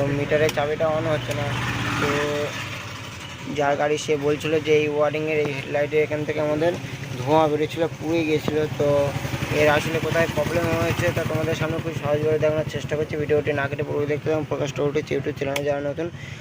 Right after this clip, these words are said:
তারা অবশ্যই চ্যানেলটিকে সাবস্ক্রাইব করে পাশে থাকা বেল আইকনে দাবিয়ে দেবেন নতুন ভিডিও সর্বপ্রথম দেখার জন্য। তো বন্ধুরা, আমরা দেখেন যে লাইনটা আসে না, তো আমরা আগে হেডলাইটটা খুলে নেব।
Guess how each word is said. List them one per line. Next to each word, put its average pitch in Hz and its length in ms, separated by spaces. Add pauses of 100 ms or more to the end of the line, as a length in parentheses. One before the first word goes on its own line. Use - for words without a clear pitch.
(160)
তারা 135 200
অবশ্যই 147 260
চ্যানেলটিকে 139 340
সাবস্ক্রাইব 139 380
করে 160 160
পাশে 139 180
থাকা 151 120
বেল 143 120
আইকনে 143 280
দাবিয়ে 143 200
দেবেন 151 220
নতুন 147 220
ভিডিও 147 220
সর্বপ্রথম 143 400
দেখার 139 220
জন্য। 143 220
তো - 120
বন্ধুরা, 151 260 (1700)
আমরা 160 180 (100)
দেখেন 156 260
যে 165 140
লাইনটা 156 340
আসে 151 160
না, 156 140
তো 165 40 (100)
আমরা 151 240
আগে 156 120 (240)
হেডলাইটটা 147 480
খুলে 147 240
নেব। 156 120